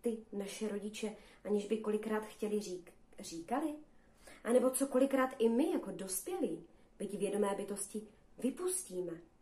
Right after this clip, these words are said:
našim dětem? Mně se teďka stalo včera zrovna. Přišla mi dcera z dopravního hřiště, kde se učili jezdit na kole a paní učitelka před celou třídou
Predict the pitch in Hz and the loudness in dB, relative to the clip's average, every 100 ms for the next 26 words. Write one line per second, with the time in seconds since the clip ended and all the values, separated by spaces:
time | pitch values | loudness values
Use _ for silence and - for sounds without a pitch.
0 | - - - - - _ 190 - 202 170 | -20 -20 -20 -20 -20 _ -10 -4 -4 -4
1 | 170 233 277 294 - - - _ - - | -4 -2 0 -2 -8 -20 -20 _ -20 -20
2 | - - 214 277 294 - 311 - 294 277 | -16 0 2 4 2 2 0 2 4 6
3 | 277 277 - - - - - 196 185 165 | 6 4 0 -16 -20 -20 -12 -10 -8 -8
4 | 170 165 165 160 - 202 - 247 247 233 | -8 -6 -6 -8 -10 -12 -2 2 4 2
5 | - - - - 226 226 233 220 214 208 | -2 -20 -10 -4 2 2 2 0 0 0
6 | 208 220 208 196 170 - - - 165 180 | 2 2 2 0 -2 -6 -20 -14 -10 -8
7 | - - 254 269 - - - - - - | -4 -2 -2 -4 -14 -20 -20 -20 -20 -16
8 | - 214 - 226 - 220 208 196 170 165 | -6 0 2 0 -2 -2 -2 -2 -4 -6
9 | 165 220 233 262 277 - - - - - | -4 -2 0 0 -6 -14 -20 -20 -20 -16
10 | - 240 330 330 - 320 302 269 - 233 | 4 6 8 6 4 2 2 -2 0 -2
11 | - - - 370 320 285 - 285 269 247 | -2 -4 2 6 6 4 2 6 6 8
12 | 226 214 | 6 4